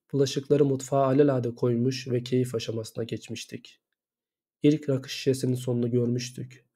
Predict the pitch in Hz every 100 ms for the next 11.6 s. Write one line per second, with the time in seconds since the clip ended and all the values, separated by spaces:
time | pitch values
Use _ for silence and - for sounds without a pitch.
0 | 131 123 117 113 - 117 - 110 - -
1 | - - _ _ _ _ _ _ _ _
2 | _ 139 135 160 160 135 139 135 147 147
3 | 127 131 143 131 123 117 113 113 - -
4 | 107 120 - 123 127 123 127 127 120 117
5 | 117 110 113 113 127 - 117 110 - 127
6 | 120 123 131 123 123 - 127 120 123 117
7 | 113 110 110 107 101 - 107 107 - -
8 | - _ _ _ _ _ _ _ _ -
9 | 139 143 135 139 131 143 135 135 127 127
10 | 123 120 - 131 123 120 120 120 117 -
11 | 120 117 107 107 -